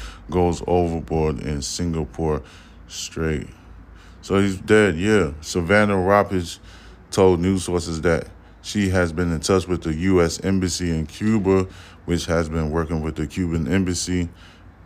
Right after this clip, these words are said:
Roppage said Cuban officials are no longer searching at sea and have moved the search to the coast and land.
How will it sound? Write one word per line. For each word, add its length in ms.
Roppage 420
said 320
Cuban 360
officials 480
are 160
no 240
longer 380
searching 460
at 160
sea 260
and 160
have 280
moved 260
the 100
search 400
to 100
the 120
coast 440
and 360
land. 420